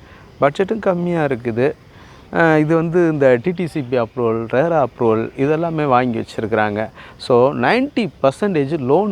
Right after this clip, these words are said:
வந்து இதுக்கு சாங்ஷன் ஆயிரும். ஆ, நம்ம கம்மியான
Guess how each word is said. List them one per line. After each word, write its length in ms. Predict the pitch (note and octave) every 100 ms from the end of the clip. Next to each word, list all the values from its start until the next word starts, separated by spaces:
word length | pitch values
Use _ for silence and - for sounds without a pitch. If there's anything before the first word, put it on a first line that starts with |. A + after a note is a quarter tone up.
| D3
வந்து 200 | B2 F3
இதுக்கு 540 | F3+ B2+ B2 A2+ G2+ G#2 -
சாங்ஷன் 420 | C3 E3+ D3+ A2+
ஆயிரும். 340 | G#2 G#2+ G2+ - - - - - C3+
ஆ, 100 | A2+
நம்ம 260 | C3 C#3+ B2+
கம்மியான 640 | A#2+ F3+ B3 B3+ B3 C4+